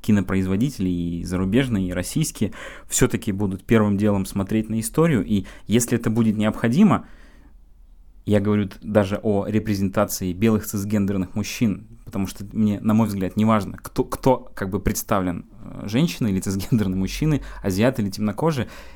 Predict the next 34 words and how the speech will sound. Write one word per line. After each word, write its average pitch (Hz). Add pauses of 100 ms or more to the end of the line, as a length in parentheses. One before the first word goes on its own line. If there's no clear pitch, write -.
(240)
неважно, 135
чтобы, 110 (160)
на 113
мой 131
взгляд, 98
главное, 127
чтобы 110 (100)
на 113
первом 127
месте 120
оставалась 120
история, 185
и 120
уже 113
потом, 156
если 113
это 117
необходимо, 120 (220)
были 123
представлены 110
те 120 (180)
группы, 127 (420)
любые 107
группы, 92 (260)
которые, 135
которые, 113
которых, 113
как 101
бы, 101
репрезентации 107
которых 110 (300)
требует 151
эта 95
история. 95